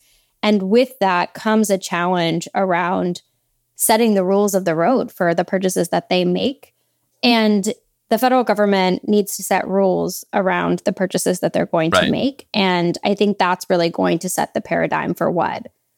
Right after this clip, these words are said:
Speaker 1: high quality carbon removal looks like, and will have ripple effects for the private sector. I think we touched upon this already, but there are a number of private sector purchasers who are waiting on the sidelines because they don't have enough trust in the carbon removal market.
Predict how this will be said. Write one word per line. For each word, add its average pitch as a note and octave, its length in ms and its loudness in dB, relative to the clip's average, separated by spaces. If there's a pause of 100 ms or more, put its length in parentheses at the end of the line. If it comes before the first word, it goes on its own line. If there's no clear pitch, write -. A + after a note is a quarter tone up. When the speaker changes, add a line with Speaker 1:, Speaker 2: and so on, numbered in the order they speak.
(160)
Speaker 1:
high F3 200 0
quality E3 420 0
carbon F3 300 -2
removal E3+ 440 -4
looks A3+ 300 0
like, D4+ 320 2
and F#3+ 320 0
will A3+ 220 2
have A3 260 0
ripple F3+ 320 0
effects - 320 -6
for - 100 -2
the - 100 -2
private - 300 -6
sector. F3+ 480 -2 (280)
I - 20 2
think B3 160 4
we B3 100 4
touched F#3+ 300 -4
upon F#3+ 240 -2
this F#3 160 0
already, F#3 480 2
but G3+ 220 -2
there F#3+ 180 2
are G3+ 180 2
a F#3+ 100 0
number F3+ 440 0
of E3 140 -6
private F3 240 0
sector - 320 -4
purchasers A3 720 -2
who F#3+ 300 2 (320)
are A3 120 2
waiting G#3 320 2
on A#3 80 2
the G3+ 80 2
sidelines A3 600 2
because G#3+ 320 0
they G3+ 120 2
don't A#3 200 2
have G3+ 180 -4
enough F3+ 300 -2
trust - 420 -6
in G3 80 0
the F#3+ 80 0
carbon - 300 -4
removal - 400 -2
market. - 480 -4